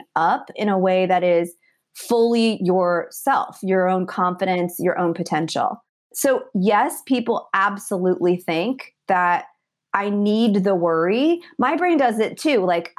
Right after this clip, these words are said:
if I'm anxious about this thing, it's gonna control the outcome somehow. And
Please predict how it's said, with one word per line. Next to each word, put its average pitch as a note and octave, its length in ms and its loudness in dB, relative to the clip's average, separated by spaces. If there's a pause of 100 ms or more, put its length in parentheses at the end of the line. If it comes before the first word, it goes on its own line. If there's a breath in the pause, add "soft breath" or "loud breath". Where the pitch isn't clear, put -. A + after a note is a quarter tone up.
(140)
if G#3+ 180 -2
I'm A3+ 320 0
anxious C4 460 0
about A3 320 0
this F#3+ 260 -2 (160)
thing, F#3 460 0
it's G3 160 0
gonna G3+ 160 0
control F#3+ 400 -2
the F3 200 0
outcome - 500 -4
somehow. - 380 -8 (500)
And A3 300 0